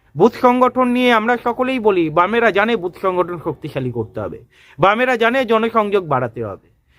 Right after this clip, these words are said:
এরপরে দেখা যাক বামেরা কতদূর এগোতে পারে, দু হাজার ছাব্বিশে কিভাবে খাতা খোলে, কারণ বামেরা তো এখনো শূন্য, ভোট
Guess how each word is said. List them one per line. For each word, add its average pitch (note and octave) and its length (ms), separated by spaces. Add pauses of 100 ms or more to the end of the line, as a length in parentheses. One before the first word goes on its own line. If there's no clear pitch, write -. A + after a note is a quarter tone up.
(160)
এরপরে A3 300
দেখা A#3+ 260
যাক C#4 160
বামেরা A#3 360 (120)
কতদূর A3 380
এগোতে G#3+ 340
পারে, A3 240
দু F3+ 180
হাজার G#3+ 220
ছাব্বিশে G#3 480 (520)
কিভাবে G#3+ 480 (440)
খাতা F3 320
খোলে, F#3 300 (560)
কারণ G3 260
বামেরা F3+ 280
তো G#3 100
এখনো G3+ 220
শূন্য, G3+ 300 (100)
ভোট D#3 200